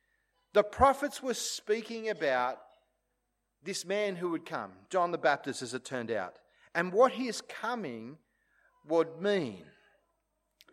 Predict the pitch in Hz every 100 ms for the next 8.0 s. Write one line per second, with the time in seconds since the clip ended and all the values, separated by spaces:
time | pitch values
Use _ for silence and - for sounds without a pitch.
0 | - - - 220 247 247 294 320 - -
1 | 202 - - - 208 214 214 190 - 180
2 | 165 151 139 - 165 156 139 123 135 139
3 | 127 120 131 113 95 110 - - _ _
4 | - - - - _ _ _ 208 262 277
5 | 269 214 180 165 156 170 151 147 135 -
6 | _ _ _ _ - - 196 156 - 156
7 | 139 180 156 135 135 117 104 92 -